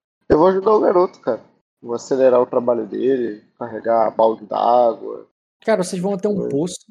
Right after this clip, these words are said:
Speaker 2: que tem ali perto. Ele puxa a água ali do balde.
Speaker 1: Ele deve tomar banho do balde mesmo, né? Não vai ter uma
Speaker 2: É, isso aí,
Speaker 1: banheira.
Speaker 2: a, a mãe provavelmente, é, tu po-, você pode fazer isso, tu vai dar o balde pra ele.
Speaker 1: Não, eu vou fazer, pô. Vou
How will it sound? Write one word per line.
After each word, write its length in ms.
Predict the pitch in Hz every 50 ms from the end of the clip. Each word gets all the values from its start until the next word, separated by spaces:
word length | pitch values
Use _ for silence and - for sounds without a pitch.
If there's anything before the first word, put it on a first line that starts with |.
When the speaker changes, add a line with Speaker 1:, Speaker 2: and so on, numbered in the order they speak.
| - _ _ _ _ _ -
Speaker 2:
que 80 | - 139
tem 280 | - 156 143 139 139
ali 180 | 131 123 123 127
perto. 540 | - - 120 113 123 - - _ - 175 175 _ _ _ _ _ _ _ _ -
Ele 800 | 139 127 127 135 139 139 135 139 139 139 135 139 139 135 135 - _
puxa 400 | - 143 151 185 180 - - 143
a 140 | 131 123 131
água 200 | 139 131 131 127
ali 160 | 123 123 131 123
do 120 | 127 123
balde. 500 | 117 117 117 113 113 127 156 156 - - - _ _ _ _ _ _ -
Speaker 1:
Ele 140 | - 156 151
deve 160 | 156 160 -
tomar 260 | - 214 208 220 208
banho 220 | 180 160 170 196 214
do 60 | 214
balde 340 | 196 190 185 180 202 208 220
mesmo, 380 | 220 214 180 160 151 139 123 113
né? 120 | 117 120 120
Não 140 | 120 120 120
vai 120 | 135 139
ter 160 | - - 135
uma 80 | 131 -
Speaker 2:
É, 180 | 277 311 302 208
isso 180 | 160 151 202
aí, 240 | 311 339 285 262 269
Speaker 1:
banheira. 600 | 226 185 151 139 135 135 131 131 135 139 135 151 - -
Speaker 2:
a, 420 | - 156 147 143 139 139 139 135 135 131
a 40 | 135
mãe 420 | 131 127 123 123 127 127 131 143 160
provavelmente, 380 | 175 170 170 180 175 - 226 247 247 -
é, 120 | - 208
tu 120 | 180 - 185
po-, 160 | - 214 -
você 300 | 220 247 262 - - 381
pode 180 | 381 370 - -
fazer 240 | 339 302 262 349
isso, 240 | 349 202 135 - -
tu 80 | - 151
vai 100 | 160 165
dar 180 | 156 151 160 156
o 80 | 156
balde 240 | 143 147 143 143 143
pra 100 | 156 151
ele. 200 | 131 113 107 - - _ _ _ _ _ _ -
Speaker 1:
Não, 280 | - 143 170 214 202
eu 100 | 151 135
vou 120 | 131 151 151
fazer, 460 | - - 196 196 165 139 139 - 254
pô. 140 | _ - 117
Vou 380 | - _ _ _ _ _ _